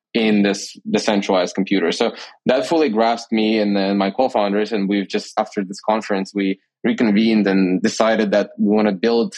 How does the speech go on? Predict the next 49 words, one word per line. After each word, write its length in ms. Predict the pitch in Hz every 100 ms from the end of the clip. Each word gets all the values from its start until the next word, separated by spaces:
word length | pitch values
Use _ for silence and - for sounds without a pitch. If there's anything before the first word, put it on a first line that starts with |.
| - -
something. 500 | 127 127 104 92 98
And 200 | 98 98 - _ _ -
this 180 | 117 135
is 260 | 110 107 -
one 140 | 120 135
of 80 |
the 80 | 123
things 240 | 120 110 104
I 80 |
always 340 | 101 107 107 101
tell 460 | 107 101 95 85 - -
new 240 | 92 117 120
entrepreneurs 720 | 113 110 - 101 110 101 101
is 100 | 92
that 240 | 95 92 _ _ _
they're 220 | 110 107
always, 420 | 123 123 113 107 98
like, 180 | 87 - _ _
<laughs> 440 | 117 139 - 110 -
searching, 500 | - 131 - 98 95
"How 140 | 123
did 120 | 127
you, 180 | 127 113 - - -
like, 180 | - - -
find 320 | 113 113 110
this 160 | 107
idea 460 | 107 98 113 123 110
for 160 | 107 101
Zerion?" 560 | 101 101 98 95 92 - _ _ _
And 120 | 107 110
I 120 | 110
always 280 | 120 120 110
tell 160 | 113
them 160 | 110 107
that 180 | 98 90
this 200 | 107 -
doesn't 300 | 110 107 107
really 180 | 98
matter. 320 | 92 98 107 120
So 120 | 110
you 300 | 98 - 113
just 180 | 104 104
have 200 | 117 110
to 100 | -
start 260 | 95 104 -
working 300 | 104 104 98
on 100 | 98
something 340 | - 101 -
that 100 | 98